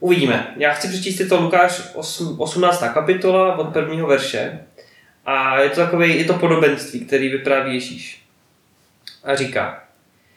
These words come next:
V jednom městě byl jeden soudce, který se Boha nebál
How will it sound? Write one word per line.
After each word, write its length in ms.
V 40
jednom 280
městě 400
byl 140
jeden 280
soudce, 680
který 220
se 120
Boha 280
nebál 600